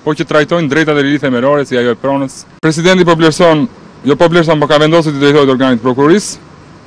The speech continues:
lidhur me këtë çështje, ashtu si kundër, është në drejtën e kuvendit të fillojë një procedurë hetimore parlamentare për këtë shkak që ne evidentuam përpara gjykatës, ashtu si kundër, është drejtë e gjykatës të marrë një vendim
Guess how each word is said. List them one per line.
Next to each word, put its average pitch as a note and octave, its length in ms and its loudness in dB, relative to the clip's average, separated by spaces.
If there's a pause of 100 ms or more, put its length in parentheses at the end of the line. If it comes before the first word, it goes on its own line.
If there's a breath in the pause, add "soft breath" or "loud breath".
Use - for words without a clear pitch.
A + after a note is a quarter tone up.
(880)
lidhur E3+ 180 4
me E3+ 80 -4
këtë F#3 160 2
çështje, G#3 320 0 (480)
ashtu C#3 240 -6
si D3+ 160 -2
kundër, F#3+ 320 2 (480)
është D3+ 220 -2
në D3+ 100 -4
drejtën D#3+ 240 0
e C3 80 -6
kuvendit D3 460 -2 (1200)
të C3 100 0 (240)
fillojë D3 380 4
një B2 100 -2
procedurë B2 480 -4 (240)
hetimore C#3+ 400 2
parlamentare C#3 640 2
për F3 220 0
këtë D#3+ 160 -4
shkak C#3 260 0
që A#2 160 0 (400)
ne C#3 160 2
evidentuam B2+ 400 0
përpara C3 240 2
gjykatës, G3 460 -2 (720 loud breath)
ashtu E3+ 240 -2
si F#3+ 160 -2
kundër, G3 320 0 (160)
është D#3 240 -2
drejtë D#3+ 160 0
e - 60 -2
gjykatës G3 400 2
të D#3 100 -2
marrë D#3+ 160 2
një D3 80 2
vendim E3+ 340 0